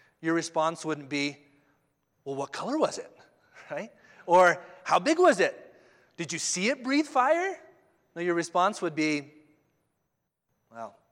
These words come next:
you're either joking or you're crazy or you're on medication, legal or otherwise," right? You would have some other alternative because you have a defeater belief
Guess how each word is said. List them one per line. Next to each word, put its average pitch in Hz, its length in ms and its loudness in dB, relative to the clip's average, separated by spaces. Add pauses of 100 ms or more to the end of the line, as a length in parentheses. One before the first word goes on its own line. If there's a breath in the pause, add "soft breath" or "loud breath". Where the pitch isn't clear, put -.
you're 123 100 -14
either 139 160 -8
joking 139 720 -6
or 117 380 -4 (480 soft breath)
you're 104 100 -16
crazy 135 760 -6
or 113 140 -8
you're 117 200 -8
on 135 360 -2 (280 loud breath)
medication, 139 760 -6 (100)
legal 147 440 -4
or 131 300 -2
otherwise," 143 840 2
right? 156 220 2 (160 loud breath)
You 185 140 0
would 208 80 0
have 208 260 4 (140)
some 262 500 0
other 220 260 4
alternative 143 800 0 (800 soft breath)
because 202 340 2
you 240 120 -2
have 208 360 6
a 175 300 0 (420)
defeater 202 560 0
belief 113 680 -8